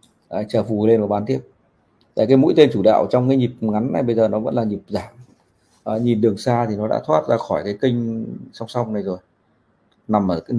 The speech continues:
cạnh dưới cái song song luôn, cho nên là cái đà này là, là phục hồi và bán tiếp. Anh em lưu ý nhá, cái mũi tên này,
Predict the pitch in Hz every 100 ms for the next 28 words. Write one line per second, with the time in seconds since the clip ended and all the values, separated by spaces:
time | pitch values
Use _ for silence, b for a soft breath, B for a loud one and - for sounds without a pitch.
0 | 107 120 90 113 147 185 143 131 123 120
1 | 120 113 110 107 104 - 110 113 101 98
2 | 95 92 - _ _ _ _ _ - 98
3 | - 104 110 92 90 95 107 151 151 -
4 | 113 110 107 107 110 - 101 135 131 113
5 | 110 - 120 101